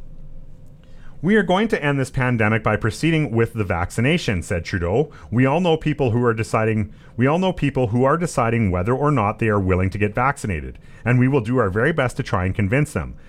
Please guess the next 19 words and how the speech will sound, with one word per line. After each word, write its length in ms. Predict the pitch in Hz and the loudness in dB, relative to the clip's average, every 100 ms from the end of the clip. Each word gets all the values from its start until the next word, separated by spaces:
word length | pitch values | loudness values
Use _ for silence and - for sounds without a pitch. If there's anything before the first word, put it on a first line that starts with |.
| - | -6
However, 400 | 117 107 95 139 | 0 0 2 0
there 160 | 147 131 | 0 0
is 80 | 123 | 0
still 220 | 139 151 | 0 -2
a 60 | |
part 200 | 175 139 | 0 0
of 60 | 135 | 0
the 60 | 127 | -2
population 600 | 120 110 120 101 101 113 | -2 -2 0 0 0 0
that 140 | 107 | 0
is 100 | 110 | -2
fiercely 460 | - 95 82 - 95 | -4 -6 -6 -4 -4
against 440 | 107 135 160 - | -2 0 0 -2
it. 180 | 80 - - - - - - - | -8 -10 -16 -20 -20 -20 -20 -4
They 160 | 131 123 | 0 0
don't 300 | 104 151 202 | 2 0 0
believe 320 | 214 180 165 | -2 -2 0
in 80 | 160 | -2
science 560 | - 127 117 120 - | -2 -2 0 -2 -4